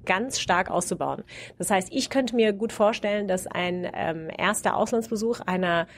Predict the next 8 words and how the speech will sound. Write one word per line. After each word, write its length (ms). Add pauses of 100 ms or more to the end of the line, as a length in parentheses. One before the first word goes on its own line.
(300)
äh, 600
Präsidentin 580
Hillary 300
Clinton 640
nicht 200
nach 140
Peking 300
geht, 340